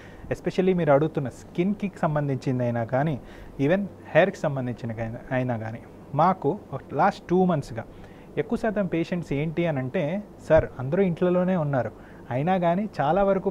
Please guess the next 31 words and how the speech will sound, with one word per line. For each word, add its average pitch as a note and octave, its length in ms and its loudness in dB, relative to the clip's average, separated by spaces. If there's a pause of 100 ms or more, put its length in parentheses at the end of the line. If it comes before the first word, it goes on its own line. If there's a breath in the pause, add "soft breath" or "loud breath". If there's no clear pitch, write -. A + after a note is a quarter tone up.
పేషెంట్స్ D#3 440 -4
కూడా, C#3+ 140 0 (140)
'సార్ D#3 200 4
నా C#3 140 -2
స్కిన్లో F#3+ 380 -4 (140)
గ్లో C3 160 2 (140)
తగ్గిపోతుంది, B2+ 640 -2 (140)
నా C#3 80 0 (100)
హెయిర్ E3 300 2
ఫాల్ F3+ 200 2 (140)
రెడ్యూస్ D#3 380 -2
అవ్వట్లేదు, B2+ 480 -2 (380 loud breath)
నేను E3+ 200 -4
పొల్యూషన్లోకి F3+ 560 2
వెళ్ళట్లేదు, C#3+ 460 2 (100)
అయినా D#3 280 0
కానీ F3+ 260 0
నా D#3 120 0
హెయిర్ C#3 240 -2
ఫాల్ D#3+ 220 2
రెడ్యూస్ C#3 340 -2
అవ్వట్లేదు.'" A#2 480 -2 (460 loud breath)
అంటే D#3 140 -2 (160)
జనరల్గా G3+ 480 2 (120)
ఏంటి E3 280 -2
అని C3+ 120 -4
అంటే F3+ 200 -6
మనం D3+ 120 -4 (140)
ఇంట్లో G#3 300 0 (120)
ఉన్నా E3+ 220 2 (100)
కూడా A#2+ 180 -2